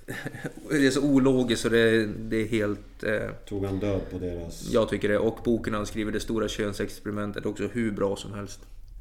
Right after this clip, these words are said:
Speaker 2: Ja.
Speaker 1: <clears throat> Men det viktiga är att påpeka att man, alltså, jag tror alla vill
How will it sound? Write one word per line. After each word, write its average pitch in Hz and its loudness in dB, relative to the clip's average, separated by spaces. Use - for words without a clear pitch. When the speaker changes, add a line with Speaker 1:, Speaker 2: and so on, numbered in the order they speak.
Speaker 2:
Ja. 190 2
Speaker 1:
<clears throat> 151 -4
Men 143 8
det 139 0
viktiga 131 4
är 139 6
att - -2
påpeka 127 2
att 120 2
man, 120 2
alltså, 117 4
jag 110 -4
tror - -2
alla 117 4
vill 113 2